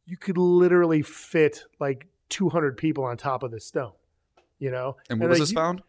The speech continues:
Speaker 1: This was in, it's called Baalbek,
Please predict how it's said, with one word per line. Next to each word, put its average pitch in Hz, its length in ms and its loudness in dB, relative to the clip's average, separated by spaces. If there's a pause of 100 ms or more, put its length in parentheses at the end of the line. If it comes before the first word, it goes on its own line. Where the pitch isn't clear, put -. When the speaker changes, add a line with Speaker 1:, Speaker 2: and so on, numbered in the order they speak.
(300)
Speaker 1:
This 170 160 -2
was 190 160 4
in, 160 500 2 (600)
it's - 120 -16
called 139 340 2
Baalbek, 160 480 0